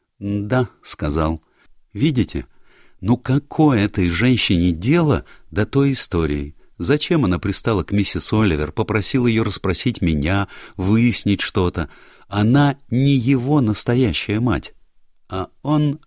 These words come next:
любит ее?» «Нет», сказала Селия. «Я бы сказала, он совсем ее не любит и, думаю, никогда не любил». Она тратила на него деньги, на обучение, на одежду и кучу всего прочего.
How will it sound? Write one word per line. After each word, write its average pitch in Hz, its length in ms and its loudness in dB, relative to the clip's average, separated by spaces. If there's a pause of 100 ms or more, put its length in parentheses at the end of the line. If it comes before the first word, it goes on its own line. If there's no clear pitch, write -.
любит 147 520 0
ее?» 78 380 0 (580)
«Нет», 110 480 -4 (180)
сказала 76 440 -6
Селия. 76 460 -6 (500)
«Я 120 140 0
бы 135 100 -2
сказала, 131 380 2
он 135 360 2
совсем 131 680 -2
ее 82 240 2
не 78 140 0
любит 80 380 -2 (340)
и, 113 180 0
думаю, 127 580 0 (260)
никогда 135 460 -2
не 95 120 0
любил». 71 420 -4 (880)
Она 127 460 2 (160)
тратила 143 540 0
на 135 120 2
него 131 280 2
деньги, 82 720 0 (340)
на 143 200 0
обучение, 123 720 0
на 120 180 4
одежду 104 680 2
и 104 60 4
кучу 139 360 -2
всего 127 320 -2
прочего. 90 760 -2